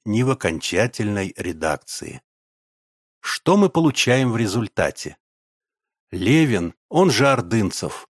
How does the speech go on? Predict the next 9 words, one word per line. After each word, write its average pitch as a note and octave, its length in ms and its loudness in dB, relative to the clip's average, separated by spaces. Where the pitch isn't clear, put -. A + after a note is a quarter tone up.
придумал E3 540 4
себе D#3 320 4
невесту D3 640 2
и D3 200 0
будущую C3 640 0
жену A#2+ 440 2
из A#2 360 -2
образа A#2+ 640 2
несуществующей B2+ 1500 -2